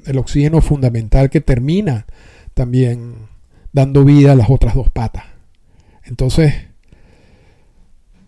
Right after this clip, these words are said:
entonces hasta allí queda. Hasta, hasta allí dejamos el episodio de hoy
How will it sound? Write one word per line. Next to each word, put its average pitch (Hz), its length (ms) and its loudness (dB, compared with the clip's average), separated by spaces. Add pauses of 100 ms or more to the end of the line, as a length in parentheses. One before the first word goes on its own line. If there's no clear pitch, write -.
(340)
entonces - 400 4
hasta - 220 6
allí 190 200 6
queda. - 360 0 (320)
Hasta, - 260 2
hasta - 280 4
allí 151 180 6
dejamos 143 440 4 (880)
el 127 140 -4
episodio 135 560 2
de 131 140 2
hoy 107 240 -8